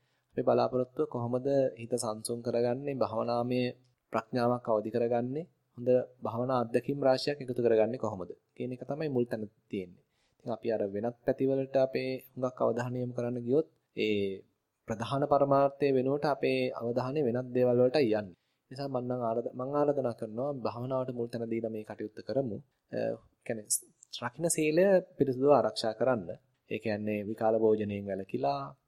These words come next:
අනිත් අයත් එක්-, අනිත් අයට බාධාවක් නොවන විදිහට පුළුවන් තරම් කතාව අඩු කරගෙන,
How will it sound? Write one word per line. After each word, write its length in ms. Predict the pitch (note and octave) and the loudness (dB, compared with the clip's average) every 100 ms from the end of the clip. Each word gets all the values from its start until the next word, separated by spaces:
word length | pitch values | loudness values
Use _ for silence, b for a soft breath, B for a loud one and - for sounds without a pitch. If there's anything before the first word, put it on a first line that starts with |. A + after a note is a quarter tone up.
| _ _ - | _ _ -14
අනිත් 240 | A2 - | -14 -4
අයත් 260 | G#2+ G2+ - | -4 -4 -6
එක්-, 180 | G#2 | -8
අනිත් 300 | - G#2+ G2+ | -10 -16 -8
අයට 240 | G#2+ G#2+ G#2+ G#2+ _ _ | -4 -2 -4 -6 _ _
බාධාවක් 540 | G#2+ A2 G#2+ G#2+ G#2+ | -4 -2 0 0 -2
නොවන 220 | A2 G#2+ G#2+ | -4 -8 -6
විදිහට 360 | A2 A#2 C3 C#3+ - _ | -6 -6 -6 -8 -10 _
පුළුවන් 380 | B2 A#2 A#2 A2 | 6 8 8 2
තරම් 240 | A2+ A2 | -4 -4
කතාව 320 | A2 G#2+ A2 | -4 -2 2
අඩු 180 | G#2 G2+ | 2 0
කරගෙන, 380 | G#2 B2+ C3 | 0 0 0